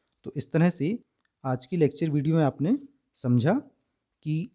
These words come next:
हम दो व्यक्तिगत श्रेणियों के बीच में स्पीयरमैन की जो रैंक मेथड है, उसके माध्यम से हम किस तरह से कोरिलेशन को कैलकुलेट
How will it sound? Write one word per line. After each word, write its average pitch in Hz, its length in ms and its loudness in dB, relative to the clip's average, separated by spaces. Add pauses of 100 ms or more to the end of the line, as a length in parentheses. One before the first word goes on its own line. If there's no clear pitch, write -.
हम 143 260 2
दो 220 340 4
व्यक्तिगत 175 480 -4
श्रेणियों 151 360 2
के 147 100 -2
बीच 160 360 2
में 143 300 4 (1120)
स्पीयरमैन 175 560 4
की 165 120 -4
जो 170 160 0 (220)
रैंक 170 320 2
मेथड 131 320 0
है, 175 180 2 (380)
उसके - 260 -10
माध्यम 131 420 2
से 190 240 -2 (320)
हम 120 120 -6
किस 180 260 -8
तरह 143 200 2
से 160 240 -2 (1200)
कोरिलेशन 147 520 2
को 131 100 -2
कैलकुलेट 127 480 -2